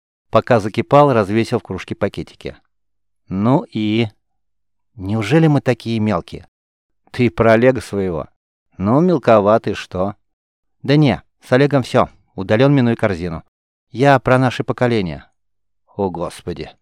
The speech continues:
Чем тебе не угодило свое поколение? Такое же, как и все, не лучше и не хуже". Кира почесала лоб. "А если война?" — выпалила девушка. "Вот сможем мы тогда?" "Эк ты загнула!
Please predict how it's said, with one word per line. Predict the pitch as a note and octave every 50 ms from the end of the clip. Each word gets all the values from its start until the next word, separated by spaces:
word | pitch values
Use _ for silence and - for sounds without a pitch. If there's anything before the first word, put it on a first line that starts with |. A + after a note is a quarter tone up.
| _ _ _ _ _ _ _ _
Чем | - - - D3+ C3+
тебе | - - B2
не | B2 A#2
угодило | G2 G#2+ A2 G2+ G#2 A#2+ A#2 A2
свое | - - A2 G#2 F#2+
поколение? | - G2 - - G#2 G2 F#2+ E2+ D#2 D#2 - _ _ _ _ _ _ _ _ -
Такое | - A2 A2+ - - D#3+ C#3+
же, | A#2 A#2
как | - A#2 G#2+ -
и | A2 F#2+
все, | - - - A#2 A2+ G2+ F2 _ _ _ _ _ - G2
не | G2
лучше | G2+ A2+ B2+ B2 - - G2+
и | F2
не | F2
хуже". | - - - F#2+ F#2 E2+ F2+ D#2 - _ _ _ _ _ _ _ _ _ _ _ _ _ _ _ _ _ _
Кира | - - A#2+ C3+ C#3+ C#3+
почесала | - - - - - - - - - G2+ F#2+ F#2+ F#2+
лоб. | F#2 F2 D2+ - _ - - _ _ _ _ _ _ _ _ _ _ _ _ _ _ _ _ _ _
"А | - G#2+
если | A#2+ B2+ - - C#3
война?" — | B2 C3+ C3+ C3 B2+ A#2+ F#2+ D#2 - _ _ _ _ _ _ _ _
выпалила | - G2 G#2 G2 - F#2+ G2 G2 G2
девушка. | F#2 F#2 F#2+ D#2+ E2 - - - - - _ _ _ _ _ _ _ _ _ _ _ _
"Вот | G#2 A2 A2+ -
сможем | - D#3 E3 D#3+ B2 B2 A#2
мы | G#2+ F#2+
тогда?" | - - F2 E2+ D#2 D#2 C#2 - - _ _ _ _ _ _ _ _ _ _ _ _
"Эк | - D3 C#3 - -
ты | - C#3+ B2+
загнула! | G#2 C3 A2 F#2 G2 F#2+ F#2 F#2 F#2 -